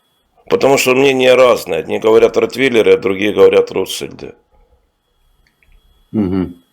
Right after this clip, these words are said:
Speaker 1: Как ты думаешь, зачем им это надо?
Speaker 2: Ну, чтобы уничтожить славянский народ.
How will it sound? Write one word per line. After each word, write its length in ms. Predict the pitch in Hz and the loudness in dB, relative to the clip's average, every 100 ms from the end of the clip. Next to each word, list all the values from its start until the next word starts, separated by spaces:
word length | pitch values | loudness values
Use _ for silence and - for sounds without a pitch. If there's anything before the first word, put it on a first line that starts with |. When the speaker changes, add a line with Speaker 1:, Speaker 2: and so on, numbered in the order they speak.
| _ _ | _ _
Speaker 1:
Как 180 | 143 160 | -2 0
ты 80 | 202 | -2
думаешь, 340 | 165 135 120 | -2 2 2
зачем 360 | 120 156 185 143 | 0 -2 -2 -2
им 140 | 117 | 0
это 220 | 113 110 110 | -2 0 0
надо? 500 | 110 98 - 58 - _ _ _ _ _ _ _ _ _ _ _ _ _ _ _ _ _ _ _ _ _ - _ | 2 0 -2 -8 -14 _ _ _ _ _ _ _ _ _ _ _ _ _ _ _ _ _ _ _ _ _ -20 _
Speaker 2:
Ну, 200 | 117 117 | -6 -6
чтобы 360 | - 143 135 139 | -2 0 4 2
уничтожить 440 | 139 - 139 123 | 2 -2 -4 -4
славянский 380 | - 120 127 127 | -6 -6 -4 -6
народ. 240 | 120 131 | -4 -6